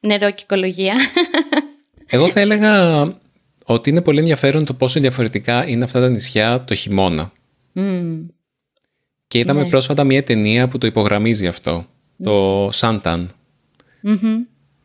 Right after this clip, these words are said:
Speaker 2: Είναι μια ελληνική ταινία η οποία διαδραματίζεται στην Αντίπαρο με έναν πρωταγωνιστή κάπως, ε, κοινωνικά απροσάρμοστο,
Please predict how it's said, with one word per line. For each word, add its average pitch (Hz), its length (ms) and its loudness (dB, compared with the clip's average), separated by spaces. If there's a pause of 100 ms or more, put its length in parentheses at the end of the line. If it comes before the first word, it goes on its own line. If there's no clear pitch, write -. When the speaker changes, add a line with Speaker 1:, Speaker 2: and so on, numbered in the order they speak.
Speaker 2:
Είναι 120 220 2
μια 120 680 2
ελληνική 107 340 -2
ταινία 117 440 0
η - 120 -4
οποία 120 240 0
διαδραματίζεται 117 800 0
στην 113 340 -4
Αντίπαρο 98 880 0
με 104 160 0
έναν 104 260 0
πρωταγωνιστή 98 1040 -2
κάπως, 92 720 -2
ε, 90 220 2
κοινωνικά 95 540 -4
απροσάρμοστο, 95 960 -2